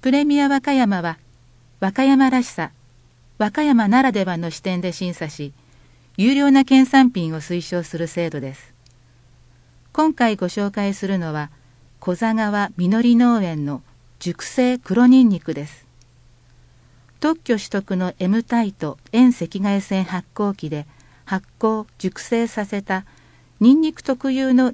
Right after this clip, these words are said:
匂いやえぐみが少ない程よい甘みの黒ニンニクです。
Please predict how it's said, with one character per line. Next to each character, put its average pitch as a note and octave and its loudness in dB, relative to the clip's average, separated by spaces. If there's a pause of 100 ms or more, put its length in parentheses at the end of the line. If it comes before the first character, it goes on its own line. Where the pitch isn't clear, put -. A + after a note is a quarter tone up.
匂 A3 4
い G#3 -2
や E3 -6
え E3 -4
ぐ G#3 2
み A#3+ 6
が F3 -4
少 - -10
な F3 -4
い C#3+ -10 (540)
程 A3+ 0
よ D4+ 0
い C4 -2
甘 E3 -6
み D#3+ -6
の D#3 -8
黒 F#3+ -2
ニ G3+ 2
ン F#3+ 2
ニ D#3+ -4
ク D#3 -8
で C#3+ -8
す。 - -20